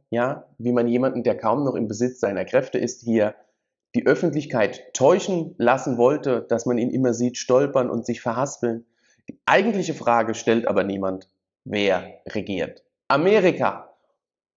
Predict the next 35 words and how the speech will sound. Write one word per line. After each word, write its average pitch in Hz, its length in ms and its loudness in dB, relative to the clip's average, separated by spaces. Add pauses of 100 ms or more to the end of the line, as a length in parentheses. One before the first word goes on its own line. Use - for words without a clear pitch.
(100)
Joe 170 180 10
Biden 120 440 6
ist - 240 -6
nicht 185 260 4
in 165 120 2
der 143 100 6
Lage, 110 420 0
als 95 180 -6
Präsident 104 640 -2 (240)
wirklich 131 480 0
Entscheidungen 139 680 2
von 123 340 2
Belang 165 380 4
getroffen 117 420 -2
zu 104 140 0
haben. 92 340 -2
Also 139 380 2 (320)
ist 214 240 0
er - 160 4
aktuell 156 600 0
auch 127 160 2
nicht 135 240 0
in 131 120 0
der 123 100 4
Lage, 104 360 0
die - 80 -20 (100)
Amtsgeschäfte 147 840 0
zu - 140 -6
führen. 110 380 0 (280)
Und 285 320 4
dann 202 140 0
führt 143 480 -2
die - 80 -4
Amtsgeschäfte 107 880 -4
jemand 92 560 -6